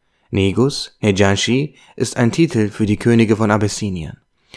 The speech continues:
Dieser ließ in Sanaa eine Kirche bauen, die er Qulais nannte. Dann schrieb er einen Brief an den Negus und sagte darin: "Ich habe für dich eine Kirche bauen lassen, wie man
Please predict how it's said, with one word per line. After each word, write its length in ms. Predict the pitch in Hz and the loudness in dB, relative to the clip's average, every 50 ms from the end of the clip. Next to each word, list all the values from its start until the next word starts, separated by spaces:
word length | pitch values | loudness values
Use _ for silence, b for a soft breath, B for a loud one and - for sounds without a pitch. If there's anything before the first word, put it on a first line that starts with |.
| B B B B | B B B B
Dieser 220 | 117 131 135 151 131 | -2 2 4 4 4
ließ 260 | 135 143 135 - - | 4 4 2 0 0
in 140 | 123 113 107 | -2 -2 0
Sanaa 640 | - 113 107 104 113 123 127 117 110 113 110 _ _ | 0 0 2 2 4 4 2 2 0 -2 -6 _ _
eine 220 | - 120 110 113 107 | -4 0 0 0 0
Kirche 320 | - 143 131 - - 98 | 2 0 0 0 0 -4
bauen, 320 | - 87 85 78 80 85 - _ _ _ _ - | -4 -4 -6 -6 -6 -10 -12 _ _ _ _ -4
die 140 | 98 98 | -4 -2
er 260 | - 110 107 101 104 _ _ _ _ _ - | 0 0 -2 -2 -4 _ _ _ _ _ -8
Qulais 680 | - - 120 110 117 113 104 90 - - - - - _ _ | -2 2 4 4 4 4 2 0 -4 -8 -12 -14 -16 _ _
nannte. 420 | - - 80 80 - - - - _ _ _ _ _ B B B B B B | -10 -10 -10 -8 -10 -12 -16 -16 _ _ _ _ _ B B B B B B
Dann 160 | - 113 110 | 0 0 0
schrieb 240 | - - 131 120 120 | 2 2 2 2 4
er 80 | 123 | 4
einen 240 | 117 117 120 120 117 | 4 4 4 2 2
Brief 300 | 98 113 143 156 151 - | 2 2 2 2 2 0
an 100 | 117 117 | 0 2
den 160 | 113 113 107 | 2 2 4
Negus 340 | 113 127 143 135 127 117 107 | 4 4 4 4 2 0 0
und 120 | 110 107 98 | 0 -2 0
sagte 280 | 107 110 110 110 120 | 0 -2 -2 -2 -2
darin: 340 | 110 120 117 113 120 120 117 B B B B B B B B | 0 0 2 2 0 -2 -2 B B B B B B B B
"Ich 140 | 107 117 | 0 2
habe 180 | 127 123 127 127 | 4 4 4 4
für 120 | 110 131 | 2 4
dich 160 | 123 135 123 131 | 4 4 4 4
eine 160 | 127 123 120 | 2 2 2
Kirche 300 | - 160 151 131 120 104 | 2 2 2 2 2 0
bauen 260 | 98 95 90 90 90 | 2 2 0 0 0
lassen, 360 | 82 76 78 - - 101 101 | -2 -4 -6 -8 -8 -6 -4
wie 100 | 101 107 | -2 0
man 220 | 110 113 110 110 | 0 0 0 -2